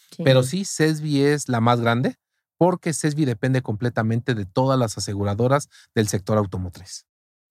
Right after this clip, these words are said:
Speaker 1: Edgar, te agradecemos muchísimo por haber estado con nosotros en este episodio y por habernos compartido tu experiencia y estas buenas prácticas para nuestros amigos que nos están escuchando.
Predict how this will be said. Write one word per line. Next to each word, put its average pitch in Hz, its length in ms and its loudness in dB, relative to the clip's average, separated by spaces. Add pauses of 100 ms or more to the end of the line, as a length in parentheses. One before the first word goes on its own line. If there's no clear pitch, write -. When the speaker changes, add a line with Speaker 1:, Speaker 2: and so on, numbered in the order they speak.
Speaker 1:
Edgar, 262 300 4
te - 80 2
agradecemos 233 520 2
muchísimo 240 460 6
por 190 140 2
haber 175 180 2
estado 202 300 2
con 170 140 0
nosotros 190 420 0
en 175 160 2
este 190 260 4
episodio 196 460 4
y 254 60 6
por 185 120 4
habernos 175 380 2
compartido 185 580 2 (220)
tu - 80 2
experiencia 220 720 4
y 202 100 6
estas 208 220 0
buenas 190 280 2
prácticas 175 480 -2
para 160 200 0
nuestros 156 320 -4
amigos 185 300 4
que - 120 -4
nos 160 120 -2
están 160 240 -2
escuchando. 151 480 -6